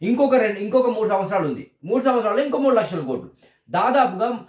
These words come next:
నాలుగు నుంచి ఐదు ఆరు లక్షల కోట్లు అప్పు చేయడం జరుగుతుంది రేవంత్ రెడ్డి గారు. సరే, చేసిండు, బాగానే ఉంది. ఫ్లైఓవర్లు కట్టినవా,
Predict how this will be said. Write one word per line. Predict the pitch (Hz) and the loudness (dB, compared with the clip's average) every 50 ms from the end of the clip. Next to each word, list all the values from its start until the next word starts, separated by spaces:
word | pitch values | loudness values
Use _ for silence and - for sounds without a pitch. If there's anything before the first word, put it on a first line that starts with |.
| _ _ _ _ | _ _ _ _
నాలుగు | 117 123 156 185 226 254 247 254 | -6 -4 0 0 0 0 0 -2
నుంచి | 247 240 233 180 - 247 - | -2 -2 -2 -2 0 0 0
ఐదు | - - 226 254 | 2 2 2 2
ఆరు | 240 233 220 | 2 2 0
లక్షల | 214 - - 202 196 | -2 -4 -4 -8 -8
కోట్లు | - - 214 233 220 208 | -2 0 0 2 2 0
అప్పు | 196 202 202 | -2 -2 -4
చేయడం | 180 196 185 185 185 | -4 -4 -2 -2 -2
జరుగుతుంది | 170 170 165 165 - 170 175 190 214 | -2 -2 -2 -4 -6 -8 -6 -4 -2
రేవంత్ | 180 151 147 143 131 131 | -2 -2 -2 -2 -4 -6
రెడ్డి | 123 104 - | -8 -8 -8
గారు. | - - - - _ _ _ _ - | -10 -12 -14 -16 _ _ _ _ -4
సరే, | 208 202 196 180 - - | -2 0 0 0 0 0
చేసిండు, | 160 170 170 - 156 170 160 151 | 0 0 0 0 -2 -2 -2 -2
బాగానే | 135 127 127 123 135 135 131 | -2 0 0 2 2 0 -2
ఉంది. | 123 107 85 - _ _ _ _ _ _ _ _ _ _ _ _ _ _ _ _ _ _ _ _ | -4 -6 -10 -14 _ _ _ _ _ _ _ _ _ _ _ _ _ _ _ _ _ _ _ _
ఫ్లైఓవర్లు | 127 120 120 120 123 127 139 | -2 0 0 0 2 2 2
కట్టినవా, | 139 147 - - - 98 92 95 95 | 2 2 0 -2 -4 -6 -6 -6 -8